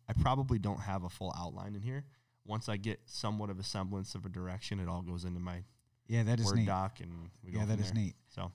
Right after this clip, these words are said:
Speaker 2: Um, yeah, for, uh, for all my sermon prep, I have been using, um, legal pads for years, and so whatever's written on a legal pad, it either goes into the typed outline or it
Speaker 1: Mm-hmm.
Speaker 2: goes in the garbage.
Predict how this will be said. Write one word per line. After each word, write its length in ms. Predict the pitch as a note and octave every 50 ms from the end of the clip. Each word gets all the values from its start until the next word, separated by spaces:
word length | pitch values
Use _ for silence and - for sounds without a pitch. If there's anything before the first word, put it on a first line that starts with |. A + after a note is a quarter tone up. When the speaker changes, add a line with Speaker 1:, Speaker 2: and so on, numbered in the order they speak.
| - -
Speaker 2:
Um, 380 | F#2+ G2+ G2 F#2 E2+ F2 E2 - _ _ _ _ _ _ _ _ -
yeah, 100 | G#2+ G#2+
for, 180 | - - A#2 - -
uh, 140 | - A2 G#2 - -
for 200 | - - - -
all 80 | A2+ B2+
my 120 | B2+ A2
sermon 720 | G#2 - A#2+ A2 G2+ F#2+ F#2+ F#2+ F#2 F#2 F#2 F#2 F2+ F2 E2+
prep, 280 | - F#2+ F2+ F2 E2+ - -
I 140 | F2+ F2+ - -
have 140 | F2+ F2+ E2
been 140 | E2 F2 E2+
using, 360 | F2+ F2+ F2 F2+ F2 E2+ D#2 -
um, 400 | - D2+ D2+ D2 C#2+ C#2 C#2+ D2 - -
legal 200 | A2+ C3+ A#2 G#2
pads 420 | F#2 F#2+ E2+ E2+ E2+ E2+ D#2+ -
for 440 | - - F#2 F2 F2 F2 E2+ E2+ F2+ E2
years, 500 | G#2+ A#2+ A#2 G2+ F2+ F2 F2 F2 - - -
and 140 | F#2 F#2 -
so 300 | - G#2 F#2 F2 E2+ - - - - - _ _ _ _ _ -
whatever's 380 | G#2 G#2 A2 G#2 G#2+ G#2+ G2+ A2
written 140 | G#2+ G2
on 100 | G2+ F#2+
a 40 | F2+
legal 180 | G2 G#2 G2+ F#2+
pad, 480 | - G#2 G2+ F#2 F2+ F2+ F2+ F2 D#2 - _ _ -
it 80 | - F#2+
either 160 | F#2+ F2+ F#2 F2+
goes 380 | - G2+ F#2+ F#2+ F#2+ F#2+ F#2
into 440 | G2 F#2+ F#2 - - G2 F#2 F2+ F2+
the 120 | E2+ F2
typed 340 | - - G#2 G2 G2 G2 -
outline 560 | - F#2 G2 - - G2+ G#2 G#2 G#2 G#2 G2+ - -
or 60 | F2+ -
it 40 |
Speaker 1:
Mm-hmm. 80 | - G2+
Speaker 2:
goes 120 | G2 G2 A2+
in 60 | F2+
the 80 | E2+ D#2+
garbage. 480 | - F2 F2+ F#2 F#2+ A2 G#2 - -